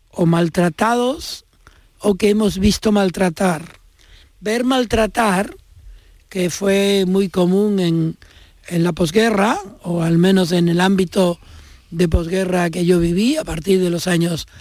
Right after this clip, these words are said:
cincuenta, pero hasta ahora mismo, porque le, lo, la, la, lo lamentable de nuestro país, lo verdaderamente lamentable, es que al contrario que otros países que tuvieron posguerra,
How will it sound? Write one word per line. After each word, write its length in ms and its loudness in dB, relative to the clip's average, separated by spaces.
cincuenta, 720 0
pero 520 -4
hasta 300 -10
ahora 280 2
mismo, 400 0
porque 300 -2
le, 160 0
lo, 440 2
la, 340 -4
la, 340 0
lo 180 2
lamentable 640 0
de 120 0
nuestro 340 -2
país, 640 -2
lo 100 0
verdaderamente 640 2
lamentable, 680 -2
es 120 -4
que 100 0
al 100 0
contrario 560 0
que 140 -6
otros 240 -2
países 720 -4
que 120 0
tuvieron 460 0
posguerra, 680 -2